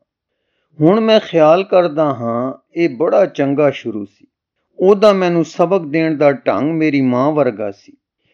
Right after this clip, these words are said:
ਜਿਵੇਂ ਉਹ ਖਾਣ ਲਈ ਮੈਨੂੰ ਇੱਕ ਦੇ ਬਾਅਦ ਦੂਜੀ ਚੰਗੀ ਚੀਜ਼ ਦਿਆ ਕਰਦੀ ਸੀ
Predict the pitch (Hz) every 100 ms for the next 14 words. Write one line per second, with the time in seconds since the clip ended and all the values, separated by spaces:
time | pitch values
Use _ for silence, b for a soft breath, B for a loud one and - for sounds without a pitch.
0 | _ 123 117 202 214 208 165 151 - 151
1 | 156 185 185 165 151 147 147 147 170 170
2 | 147 156 120 127 127 117 113 156 143 151
3 | 131 160 180 180 160 - 131 113 101 123
4 | 143 143 139 135 139 131 _ -